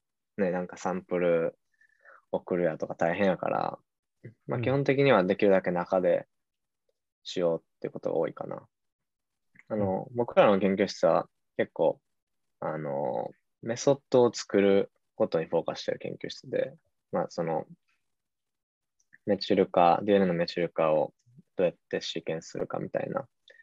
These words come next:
Speaker 1: ことやってるラボで、で、まあ、ちょ-、それで論文出しとって、で、あの、実験自分たちでもやりたいんです言って、海外からそのメール来て、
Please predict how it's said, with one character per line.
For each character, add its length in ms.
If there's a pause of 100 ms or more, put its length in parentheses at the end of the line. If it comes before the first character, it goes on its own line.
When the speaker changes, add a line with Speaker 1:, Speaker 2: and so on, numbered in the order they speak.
(340)
Speaker 1:
こ 80
と 100
や 60
っ 40
て 120
る 60
ラ 100
ボ 160
で、 380 (1000)
で、 100
ま 380
あ、 20 (260)
ち 60
ょ-、 40
そ 160
れ 160 (260)
で 160
論 160
文 140
出 100
し 80
と 80
っ 40 (140)
て、 300 (320)
で、 460 (300)
あ 60
の、 120
実 260
験 360
自 120
分 160
た 140
ち 80
で 80
も 80
や 80
り 80
た 100
い 60
ん 40
で 80
す 160
言 100
っ 40
て、 160
海 200
外 120
か 100
ら 100
そ 100
の 60
メ 120
ー 40
ル 100
来 100
て、 400